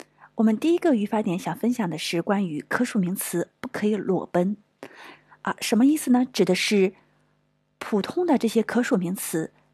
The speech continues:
在我们写作的同时候，绝对不可以就光秃秃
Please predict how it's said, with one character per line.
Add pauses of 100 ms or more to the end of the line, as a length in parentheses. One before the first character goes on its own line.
在
我
们
写
作
的
同
时
候，
绝
对
不
可
以 (480)
就
光
秃
秃